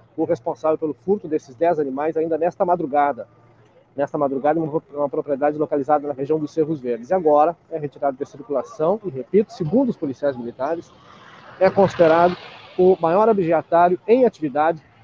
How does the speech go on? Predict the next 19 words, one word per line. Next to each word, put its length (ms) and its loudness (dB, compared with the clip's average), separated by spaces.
em 200 6
Santana 640 4
do 140 0
Livramento. 520 -2
É 40 -8
uma 140 -6
prisão 360 -2
importante, 720 -2
é 40 -16
uma 100 -8
retirada 400 -2
importante 500 -2
de 80 0
circulação 800 -2
e, 240 0
e 60 -8
que 100 -6
mobilizou, 720 4
né, 200 -2